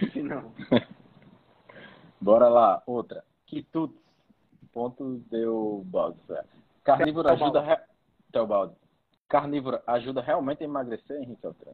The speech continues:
Speaker 2: Só ingerindo carne e a sua gordura? Ah, ca-, carne e, e, e a gordura, né, eu acho.
Speaker 1: É, carne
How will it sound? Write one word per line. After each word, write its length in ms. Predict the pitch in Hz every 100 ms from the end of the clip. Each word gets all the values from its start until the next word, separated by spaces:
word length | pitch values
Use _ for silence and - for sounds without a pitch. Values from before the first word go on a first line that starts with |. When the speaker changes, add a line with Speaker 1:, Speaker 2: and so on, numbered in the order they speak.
| _
Speaker 2:
Só 120 | -
ingerindo 400 | 131 131 123 123 -
carne 440 | - 127 160 160 -
e 140 | 123
a 80 | 120
sua 140 | 135
gordura? 520 | 120 110 113 139 170 139 _ _ _ _ _ -
Ah, 300 | - 113 - -
ca-, 160 | - -
carne 260 | 170 190
e, 180 | 175 139
e, 480 | 135 127 120 120 117
e 60 | 117
a 40 |
gordura, 380 | 113 113 107 104
né, 100 | 104
eu 100 | 98
acho. 200 | 104 - _ _
Speaker 1:
É, 160 | 180 165
carne 280 | 139 185